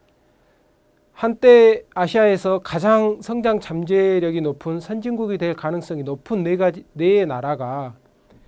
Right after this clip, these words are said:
이십 년, 삼십 년이 지난 지금 어떻게 됐을까요? 경제 성장률만 놓고 보면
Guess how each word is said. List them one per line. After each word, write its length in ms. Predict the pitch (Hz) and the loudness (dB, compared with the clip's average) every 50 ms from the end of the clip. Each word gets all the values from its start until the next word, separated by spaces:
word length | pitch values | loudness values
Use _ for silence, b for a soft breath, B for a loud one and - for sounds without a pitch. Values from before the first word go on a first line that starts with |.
| b b b b b | b b b b b
이십 260 | 190 208 190 233 226 | -6 -4 -2 0 2
년, 180 | 220 220 220 208 | 4 4 4 2
삼십 300 | 170 220 220 202 247 247 | 0 -2 -2 -2 -2 0
년이 240 | 240 233 226 214 | 2 2 2 2
지난 300 | 180 165 170 180 180 170 | 0 0 0 0 0 0
지금 340 | - - 151 147 170 185 185 185 | -2 -6 -6 -4 -2 -4 -4 -6
어떻게 320 | 139 139 - - 202 208 170 | -10 -12 -8 -6 -4 -4 -4
됐을까요? 560 | 170 151 - 151 - - 139 139 160 190 - _ b b b b b b b b b b b b _ | -4 -6 -6 -10 -12 -10 -8 -8 -8 -10 -12 _ b b b b b b b b b b b b _
경제 360 | - 160 160 175 202 226 233 | -10 -8 -4 0 0 0 2
성장률만 680 | - 233 233 233 233 233 226 220 208 196 196 202 190 | 2 0 0 0 0 0 2 0 0 2 2 2 2
놓고 280 | 170 160 - - 185 165 | 0 -2 -4 -4 -6 -4
보면 480 | 151 160 151 156 175 185 196 214 220 | -4 -4 -2 -2 -2 -2 -4 -6 -12